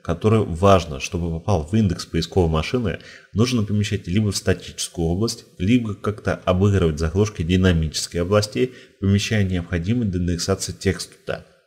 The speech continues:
Но при этом, который не будет постоянно меняться и приводить к постоянному сбрасыванию кэша. Допустим, если это динамическая информация, то вы х-, можете запрограммировать таким образом, чтобы заглушка менялась с какой-то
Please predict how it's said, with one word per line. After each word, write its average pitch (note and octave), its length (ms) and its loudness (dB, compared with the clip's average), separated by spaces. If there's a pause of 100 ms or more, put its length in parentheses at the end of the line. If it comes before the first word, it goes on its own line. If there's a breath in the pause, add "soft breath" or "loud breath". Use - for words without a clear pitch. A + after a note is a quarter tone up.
(140)
Но G2+ 200 6
при A2 260 2
этом, G2+ 240 2
который F#2+ 380 2
не G2+ 180 4
будет A2 300 0
постоянно E2+ 500 -2
меняться G#2 580 0
и - 60 -12
приводить F#2+ 480 -2
к - 40 -20
постоянному F#2+ 480 -2
сбрасыванию E2+ 600 -2
кэша. - 400 -8 (420 soft breath)
Допустим, G2 520 0
если G2+ 320 0
это E2+ 120 -2
динамическая F2+ 840 0
информация, B2 580 -4
то - 260 0
вы A#2+ 160 4
х-, - 220 -4 (160)
можете G#2 420 0
запрограммировать F#2 680 0
таким E2+ 400 -6
образом, G2 380 -2
чтобы F2+ 260 -4
заглушка F#2+ 600 0 (540 loud breath)
менялась G2+ 640 4 (360)
с - 140 -6
какой-то G#2 560 -2